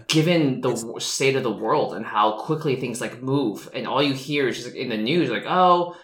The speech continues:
Speaker 1: things are
Speaker 2: Right,
Speaker 1: up,
Speaker 2: right.
Speaker 1: things are down." It's like, what does that actually mean for someone who's, like, out there doing it?
Speaker 2: Yeah, yeah, for sure. Yeah, I can actually quickly mention on that, that specific point, what my experience was like when it came to buying some of these cars, because that's what I did. I went in the first few places that I went into, like, I, I went to, I went to a Honda, I went to a Mazda, I went to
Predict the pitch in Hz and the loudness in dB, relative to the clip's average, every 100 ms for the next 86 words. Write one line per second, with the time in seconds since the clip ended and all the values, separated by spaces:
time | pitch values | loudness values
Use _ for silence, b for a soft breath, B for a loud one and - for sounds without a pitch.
0 | B 196 190 190 208 214 - - 139 147 | B -2 0 2 6 6 6 0 -4 -2
1 | 180 180 220 208 151 110 107 123 143 160 | -2 2 4 8 8 6 0 -4 -4 -4
2 | 254 254 226 151 123 131 185 143 117 127 | -6 -6 -2 -2 -2 0 0 0 -4 -4
3 | 123 123 117 - 113 120 113 104 117 127 | -4 -4 -6 -4 -4 -2 -2 -2 -4 -2
4 | 123 76 - - _ _ _ _ - 98 | -4 -8 -14 -18 _ _ _ _ -10 -6
5 | 101 92 - 101 110 101 _ _ _ - | -6 -6 -10 -8 -8 -10 _ _ _ -8
6 | - - 110 92 107 90 B B 117 135 | -6 -4 -6 -4 -4 -6 B B -6 -4
7 | 180 156 - - - 131 - 92 92 - | -4 -6 -10 -4 -2 -2 -6 -12 -12 -12
8 | 92 90 90 90 - B B B _ 101 | -14 -14 -12 -12 -14 B B B _ -10
9 | 107 - - 98 - - - 92 - - | -8 -8 -8 -6 -8 0 0 0 -16 -10
10 | 101 123 101 101 120 143 - 113 107 95 | -8 -8 -10 -10 -10 -10 -10 -8 -8 -8
11 | 101 - 90 87 98 67 - 98 92 - | -10 -10 -12 -8 -8 -10 -12 -12 -10 -10
12 | - 95 92 - 95 87 - 95 92 - | -10 -10 -10 -12 -12 -14 -12 -10 -10 -12
13 | - 104 127 185 170 98 98 87 98 110 | -10 -10 -2 -2 -2 -6 -8 -8 -8 -8
14 | 147 123 104 - 87 - 98 95 - 98 | -8 -8 -12 -14 -18 -10 -10 -8 -10 -8
15 | 95 98 107 95 87 92 101 - 80 82 | -8 -10 -10 -10 -10 -12 -12 -14 -14 -16
16 | 82 67 90 - 85 90 - 92 98 95 | -16 -18 -18 -18 -16 -14 -14 -12 -12 -10
17 | 90 - 113 101 92 85 90 95 90 92 | -10 -10 -10 -10 -12 -14 -12 -10 -10 -12
18 | 95 - 95 92 92 - 95 | -12 -12 -14 -14 -16 -16 -16